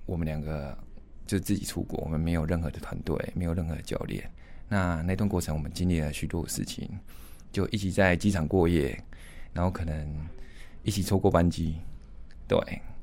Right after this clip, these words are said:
然后那时候就可能就有蛮深的革命情感吧。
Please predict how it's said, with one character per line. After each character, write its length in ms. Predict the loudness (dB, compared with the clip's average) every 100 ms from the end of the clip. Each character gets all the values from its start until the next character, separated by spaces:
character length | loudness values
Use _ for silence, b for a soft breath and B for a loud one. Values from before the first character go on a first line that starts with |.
| -8 -6
然 140 | -4 2
后 440 | 4 4 2 -2 -6 -8 -2
那 120 | 0
时 120 | 6
候 280 | 8 8 4 0
就 100 | -4
可 140 | -2
能 80 | 2
就 120 | 4
有 260 | 4 2 0 -6 -8 2
蛮 180 | 4 6
深 140 | 6
的 80 | 6
革 160 | 4
命 180 | 2 2
情 180 | 2 0
感 240 | 0 -4
吧。 240 | -6 -8